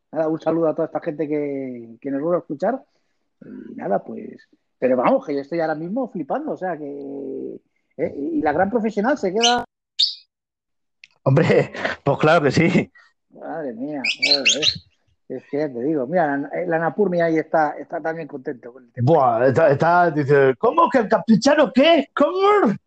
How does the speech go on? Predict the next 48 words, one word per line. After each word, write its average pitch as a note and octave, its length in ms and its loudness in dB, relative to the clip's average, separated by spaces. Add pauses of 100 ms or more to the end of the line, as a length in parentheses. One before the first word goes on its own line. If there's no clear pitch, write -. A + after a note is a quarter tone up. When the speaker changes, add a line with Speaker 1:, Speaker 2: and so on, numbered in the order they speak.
(360)
Speaker 1:
No, G3+ 160 2
pero D#3+ 140 4
Speaker 2:
Yo D#3 60 -4
Speaker 1:
¿sabes A#3 160 0
lo C4 80 -2
que B3 80 -4
pasa? A#3 260 -8
¿Sabes A3 220 -8
lo A#3 80 -8
que G#3+ 60 -12
pasa? F#3+ 120 -12
Que D#3+ 140 -14
ya F#3+ 100 -10
se A3 100 -18
tenía G#3+ 260 -10
conocida G3+ 380 -6
todas F#3+ 260 -6
las, D3+ 520 -10 (140)
toda F3 100 -6
la F#3+ 60 -2
ruta G3 240 -4
Michelin F3+ 520 -12 (200)
España. B2+ 480 -8 (420)
Speaker 2:
Ya C#3+ 140 0
estaba G3 220 4
aburrido, C#3 360 4 (160)
Speaker 1:
Ya, A2 60 -4
Speaker 2:
eh. G2+ 240 0
Speaker 1:
ya C#3 200 2
se, D#3 80 -2 (120)
ya C3 140 0
se, D#3 400 0
ya C3 140 -6
se D3+ 160 -14
las D#3 180 -6
conocía D#3 260 -6
todas. E3+ 220 -6 (300)
Y - 60 -20
después C3+ 220 -10
ahora F#3 160 0
me F3+ 120 -6
voy F3+ 120 0
a E3 100 0
Francia, F#3 480 -4 (300)
a C3+ 80 -12
Italia E3+ 420 -2
y D#3 60 -6
tal, F3+ 240 -4